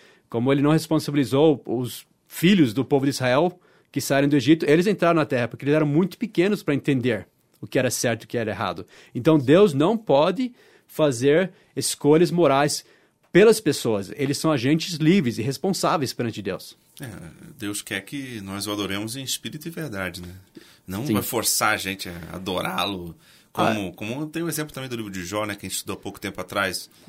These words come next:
Speaker 2: Diabo,
Speaker 1: Exato.
Speaker 2: diabo falava que Jó não iria gostar de Deus, só gostava por causa das coisas que ele dava pra
Speaker 1: Sim.
Speaker 2: ele...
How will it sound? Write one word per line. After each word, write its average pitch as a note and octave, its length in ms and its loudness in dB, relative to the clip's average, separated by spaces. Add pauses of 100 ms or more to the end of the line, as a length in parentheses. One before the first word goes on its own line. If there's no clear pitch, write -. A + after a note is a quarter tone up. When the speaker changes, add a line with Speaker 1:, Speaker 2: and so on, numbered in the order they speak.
(300)
Speaker 2:
Diabo, D#3+ 260 2
Speaker 1:
Exato. C3+ 240 2
Speaker 2:
diabo G#2+ 260 -2
falava B2 460 -6
que D3 200 -12
Jó G#2 360 -6
não F#2 460 -14
iria A2+ 240 -4
gostar G2+ 300 -6
de F#2 120 -10
Deus, F#2 300 -6
só - 240 -6
gostava G#2 400 -6
por - 140 -20
causa B2 180 -8
das A#2+ 140 -4
coisas A#2+ 220 -4
que - 120 -10
ele G#2 80 -6
dava G2+ 600 -2
pra G2 160 -10
Speaker 1:
Sim. B2+ 140 0
Speaker 2:
ele... G2+ 80 -2